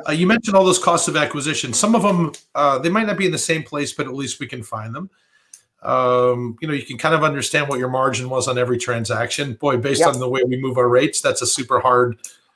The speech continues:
Speaker 1: moving ball, but you can kind of figure it out. But some of 'em are softer than that even, like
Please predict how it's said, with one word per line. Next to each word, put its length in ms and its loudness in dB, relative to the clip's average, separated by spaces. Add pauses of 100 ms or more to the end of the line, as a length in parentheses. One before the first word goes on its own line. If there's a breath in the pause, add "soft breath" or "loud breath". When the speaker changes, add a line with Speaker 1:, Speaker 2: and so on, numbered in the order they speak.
(140 loud breath)
Speaker 1:
moving 340 -6
ball, 200 2
but 180 -4
you 60 -6
can 100 -20
kind 180 0
of 60 -4
figure 220 -6
it 80 0
out. 220 0 (280 loud breath)
But 140 -2
some 180 6
of 140 6
'em 100 8
are 100 8
softer 540 2
than 220 -2
that 300 0
even, 340 -6
like 240 -4